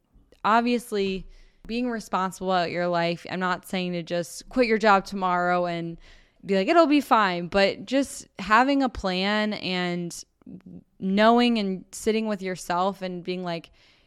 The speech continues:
"Is this plan right for me? Is this gonna work out for me? Is this where I need to go to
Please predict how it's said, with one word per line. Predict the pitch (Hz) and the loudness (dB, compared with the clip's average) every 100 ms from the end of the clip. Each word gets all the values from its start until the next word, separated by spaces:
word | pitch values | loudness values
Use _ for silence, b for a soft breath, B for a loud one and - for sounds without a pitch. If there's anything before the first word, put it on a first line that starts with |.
| b | b
"Is | - 214 | -2 0
this | 233 226 | -2 -6
plan | - 208 190 185 180 | -6 -2 0 -2 -2
right | 170 165 - | -6 -6 -10
for | - 175 | -10 -8
me? | 160 156 - 170 b b b - | -8 -10 -14 -18 b b b -4
Is | 202 | -2
this | 220 - | -2 -2
gonna | 202 185 | -2 -2
work | 175 170 - | -2 -4 -4
out | 160 - | -8 -8
for | - 175 | -8 -4
me? | 175 170 170 165 b b | -4 -4 -4 -8 b b
Is | 196 | -4
this | 208 208 | -2 -2
where | 220 214 | 0 2
I | 196 | 2
need | 180 180 170 | -2 -4 -4
to | 180 | -4
go | 170 165 | -2 -2
to | 160 - 170 165 | -4 -6 -4 -4